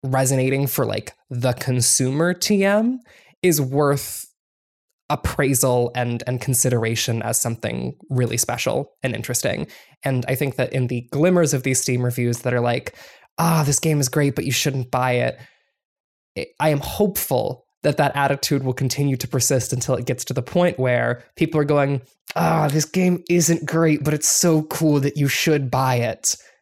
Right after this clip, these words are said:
uh, as, like, a larger cultural standpoint of, like, where games are less products to derive, you know, your, the correct amount of joy from and more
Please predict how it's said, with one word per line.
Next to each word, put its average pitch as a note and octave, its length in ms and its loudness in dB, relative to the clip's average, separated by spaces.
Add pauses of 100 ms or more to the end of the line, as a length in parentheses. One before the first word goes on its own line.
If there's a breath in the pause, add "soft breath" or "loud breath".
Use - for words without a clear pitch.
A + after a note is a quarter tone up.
(160 soft breath)
uh, B2+ 260 0
as, C3+ 200 0
like, C3 180 0
a C3 120 2
larger B2 840 0
cultural B2+ 400 0
standpoint A#2+ 760 -4
of, B2+ 200 -4
like, B2 240 -2
where B2+ 160 0
games C3 340 -2
are C3 140 -2
less B2 480 0 (840)
products C#3+ 440 0
to D3 100 0
derive, B2+ 520 0 (520 loud breath)
you C3 100 -2
know, A2+ 200 -2
your, A#2+ 300 -2 (200)
the B2+ 80 -4
correct B2+ 300 0
amount A#2+ 200 2
of A2+ 80 -4
joy A2+ 240 0
from A#2 480 0 (320 loud breath)
and A#2+ 260 0
more A#2 600 0